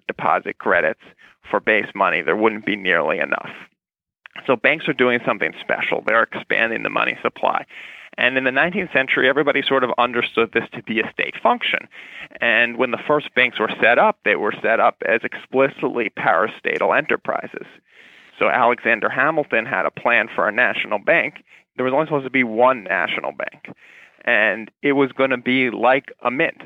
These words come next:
There'd be a mint that would create metal money, and there would be the national bank that would create banknotes to expand the money supply beyond the stock of metal money in the economy. And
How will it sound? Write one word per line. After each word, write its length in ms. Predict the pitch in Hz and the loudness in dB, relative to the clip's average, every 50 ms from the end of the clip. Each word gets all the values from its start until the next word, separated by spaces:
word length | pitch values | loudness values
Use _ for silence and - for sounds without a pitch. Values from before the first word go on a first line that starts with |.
| - _ - _ _ | -20 _ -20 _ _
There'd 140 | - 117 113 | -4 -4 -2
be 120 | - 120 120 | 2 2 2
a 60 | 110 | 2
mint 380 | 107 117 127 139 160 - - | 2 0 -2 -2 -2 -6 -2
that 140 | - 113 90 | -2 0 0
would 160 | 110 107 - | 0 -4 -6
create 420 | - - - 117 113 95 117 113 - | -6 -2 0 2 2 2 0 -2 0
metal 300 | 123 131 139 156 175 180 | 0 2 2 4 2 2
money, 360 | 190 190 196 196 202 202 180 | 2 0 -2 -2 -2 -6 -4
and 220 | - 135 127 120 | -4 -4 -2 0
there 60 | 120 120 | 0 0
would 140 | 120 117 | 0 0
be 120 | 110 123 123 | -2 -4 -2
the 120 | 113 117 | -2 0
national 420 | 120 127 127 131 131 - 127 120 127 | 0 0 0 0 -2 -2 -4 -4 -4
bank 320 | 113 131 143 143 - _ _ - | 0 0 0 0 0 _ _ -6
that 140 | 113 92 82 | -6 -4 -4
would 100 | 113 - | -6 -10
create 420 | - - 120 110 110 113 110 - | -6 -2 0 2 2 0 0 0
banknotes 640 | - 120 123 127 147 147 131 90 67 - - - - - | 0 2 2 0 -2 -4 -6 -6 -6 -6 -8 -14 -14 -10
to 60 | - | -8
expand 600 | - 127 - - - _ - 131 147 147 147 135 | -8 -8 -8 -10 -16 _ -2 0 0 0 0 0
the 60 | 117 | -2
money 320 | 104 110 120 120 117 110 - | 0 2 2 2 2 0 -2
supply 380 | - - - - 117 107 117 113 | -6 -10 -6 0 2 2 2 2
beyond 600 | 110 107 107 110 104 - 117 123 127 127 127 120 | 0 -4 -6 -2 0 2 4 4 4 4 4 2
the 100 | 107 - - - | 0 -2 -2 -2
stock 280 | - 113 113 117 - - | 0 2 2 2 2 0
of 160 | - - - - | -4 -8 -8 -8
metal 320 | 123 110 95 98 - 73 | -8 -4 -2 -2 -2 -2
money 340 | - 90 95 82 82 92 - | -2 0 -2 -2 -2 -4 -10
in 120 | - 98 | -10 -8
the 120 | 82 67 - | -6 -8 -8
economy. 460 | - - - - - - - - - - _ _ _ - | -8 -8 -12 -12 -12 -12 -12 -16 -16 -16 _ _ _ 0
And 200 | 131 123 120 | 0 0 0